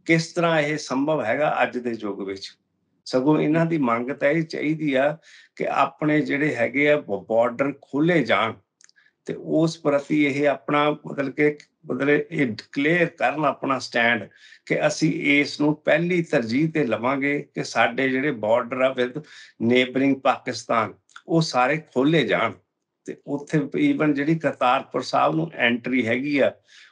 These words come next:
ਉਹ ਬਿਲਕੁਲ visa free entry ਚਾਹੀਦੀ ਹੈਗੀ ਆ।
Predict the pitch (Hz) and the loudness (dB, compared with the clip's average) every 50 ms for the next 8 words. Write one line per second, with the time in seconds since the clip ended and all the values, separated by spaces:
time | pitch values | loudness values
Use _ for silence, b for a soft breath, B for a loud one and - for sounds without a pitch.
0 | b - - - - 110 135 156 165 160 - 180 170 131 107 104 120 127 120 127 | b -4 -4 -2 0 0 0 0 0 0 0 0 0 2 2 2 2 2 2 2
1 | 147 143 143 - - 143 147 143 135 120 127 120 117 113 123 120 117 110 113 90 | 0 0 0 -2 -2 0 0 2 2 0 -2 -2 -2 -2 -2 -4 -4 -4 -2 -2
2 | 95 107 117 120 127 123 110 107 101 101 104 95 80 | -2 0 0 0 0 0 0 0 -2 -4 -4 -6 -6